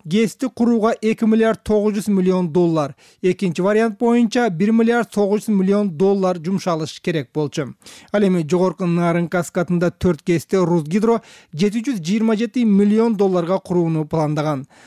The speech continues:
Төрт гэс жыл сайын бир миллиард киловатт саатын тегерегинде электр энергиясын өндүрмөк. Жогорку Нарын гэстери үчүн Русгидро отуз жети миллион доллар сарптаганы маалым болду. Бирок Ата мекен фракциясынын мүчөсү Алмамбет Шыкмаматов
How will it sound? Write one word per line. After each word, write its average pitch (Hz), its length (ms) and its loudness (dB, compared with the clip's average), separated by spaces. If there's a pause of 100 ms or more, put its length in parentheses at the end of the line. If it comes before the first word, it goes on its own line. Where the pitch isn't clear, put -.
(140)
Төрт 254 300 0
гэс 214 220 -2
жыл 190 220 0
сайын 208 340 0
бир 202 200 0
миллиард 233 320 2
киловатт 190 380 0
саатын 196 400 -2
тегерегинде 180 640 0
электр 185 340 0
энергиясын 165 640 0
өндүрмөк. 156 380 0 (340)
Жогорку 180 400 0
Нарын 175 380 0
гэстери 180 420 0 (140)
үчүн 247 180 0 (300)
Русгидро 196 640 0
отуз 208 320 -2
жети 233 260 0
миллион 214 540 2
доллар 196 420 0
сарптаганы 165 720 -4
маалым 156 500 -2
болду. 151 320 -4 (380)
Бирок 247 220 0
Ата 185 200 0
мекен 190 320 0
фракциясынын 180 600 -2
мүчөсү 180 320 0
Алмамбет 175 380 2
Шыкмаматов 196 600 -2